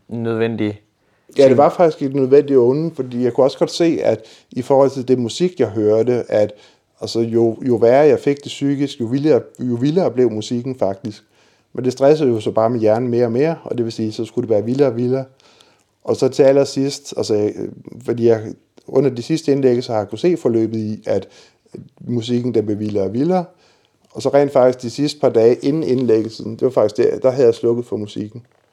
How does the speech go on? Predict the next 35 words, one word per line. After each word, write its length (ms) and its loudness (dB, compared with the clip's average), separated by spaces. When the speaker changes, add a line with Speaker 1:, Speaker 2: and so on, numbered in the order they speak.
Speaker 2:
Øhm, 680 -2
og 120 -2
det 60 0
var 60 2
også 160 -4
det, 100 0
kroppen 340 2
reagerede 340 4
på, 360 -2
at 220 0
første 280 2
gang, 160 -4
da 60 2
jeg 100 2
sådan 140 -6
fik 180 -10
slukket 280 0
for 100 -2
musikken, 540 -8
jamen, 100 -4
jeg 80 -2
tror 160 0
måske, 240 0
at 100 2
den 160 -2
troede, 360 6
at, 120 0
øh, 360 4
nu 160 -2
var 80 2
der 80 2
en 80 -2
indlæggelse 480 -2
på 120 -8
vej. 200 0